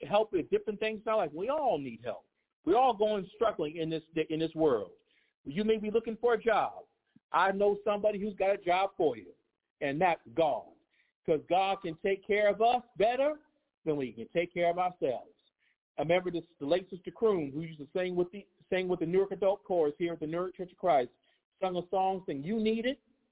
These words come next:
God's got it." And he's got everything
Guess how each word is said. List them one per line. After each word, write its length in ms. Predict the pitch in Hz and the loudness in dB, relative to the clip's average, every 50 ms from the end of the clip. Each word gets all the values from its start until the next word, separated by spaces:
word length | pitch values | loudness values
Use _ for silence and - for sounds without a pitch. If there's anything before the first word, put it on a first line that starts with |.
| _ _ _ - 117 | _ _ _ -6 0
God's 380 | 131 135 135 143 156 160 147 131 | 2 4 4 4 4 2 0 -2
got 260 | 143 131 117 98 - | -2 -2 -2 -4 -8
it." 120 | - - _ _ _ _ _ _ _ _ _ | -14 -20 _ _ _ _ _ _ _ _ _
And 120 | 139 156 | -6 -4
he's 120 | 214 226 175 | -4 -4 0
got 200 | 165 160 156 160 | 2 2 4 4
everything 880 | 196 254 294 294 302 311 302 294 - - 247 254 262 269 277 285 277 | 4 4 2 2 0 -4 -8 -4 -2 0 0 2 0 0 -2 -6 -10